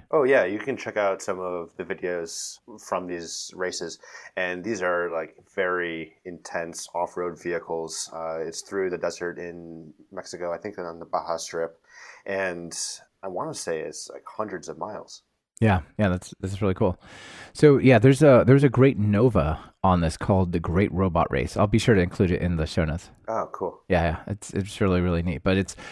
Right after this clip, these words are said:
Speaker 2: super inspiring. And this is the, not the first year, but the second year that they, like, did the documentary. So it's not, um, it's not where they all failed. And they had different devices, uh, different machines. Like, they had, some people had, like,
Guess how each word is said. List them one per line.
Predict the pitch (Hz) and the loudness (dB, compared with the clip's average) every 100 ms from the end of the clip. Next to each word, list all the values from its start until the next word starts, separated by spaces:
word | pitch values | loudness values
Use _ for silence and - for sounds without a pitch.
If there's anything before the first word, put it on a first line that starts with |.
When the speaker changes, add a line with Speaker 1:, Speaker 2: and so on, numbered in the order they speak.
| - | -18
Speaker 2:
super | - 175 156 | -4 0 4
inspiring. | 127 123 110 98 | 4 6 6 6
And | 120 | 8
this | 147 170 | 6 8
is | 139 | 4
the, | 110 110 | 6 4
not | 107 101 | 4 4
the | 104 | 2
first | 104 95 - | 2 2 2
year, | 85 | 0
but | 82 - | 0 -4
the | |
second | - 104 - - | -2 0 0 -2
year | 90 82 80 82 | 0 2 0 0
that | 90 | -2
they, | 82 73 62 | 0 -2 -2
like, | 80 - | -4 -2
did | 87 | -2
the | 80 | -2
documentary. | 78 76 - 85 - 71 67 - _ _ - - _ - | 0 -2 -2 -6 -2 -2 -2 -8 _ _ -20 -20 _ -4
So | 90 78 | 0 0
it's | 67 - | -2 -2
not, | 92 82 - - | 0 0 -2 -6
um, | 82 85 87 - - - _ _ - - - - | -6 -6 -10 -14 -20 -20 _ _ -20 -20 -12 -8
it's | - | 0
not | 113 - | 2 4
where | 104 | 4
they | 98 | 4
all | 85 | 2
failed. | - 95 87 82 - | 2 2 2 0 2
And | 131 | 6
they | |
had | 147 151 | 8 8
different | 156 135 | 6 4
devices, | 98 87 - 117 - | 4 4 4 2 2
uh, | 104 | 2
different | 95 104 113 | 2 2 0
machines. | 87 - 92 92 90 | 0 -2 -2 0 0
Like, | 87 | 0
they | 107 | 2
had, | 104 107 | 2 0
some | - 127 - | -2 -2 0
people | 131 139 | 0 4
had, | 123 | 4
like, | 101 92 | 4 2